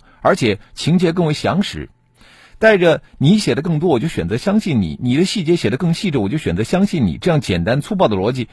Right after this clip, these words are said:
部分原先站队妻子一方的吃瓜群众倒戈相向，指责张培萌的妻子非常会演戏。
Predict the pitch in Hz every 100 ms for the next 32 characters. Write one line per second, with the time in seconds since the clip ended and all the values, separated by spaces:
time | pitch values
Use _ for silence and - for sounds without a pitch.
0 | - _ - 214 156 120 110 139 151 165
1 | 165 226 165 127 139 107 - 233 208 85
2 | 85 87 117 101 - 127 123 107 92 98
3 | - - 87 78 80 131 117 110 104 80
4 | - - - - 101 85 80 87 - _
5 | - 143 127 110 107 117 - 196 107 67
6 | - _ - 156 147 101 82 - 85 64
7 | - 82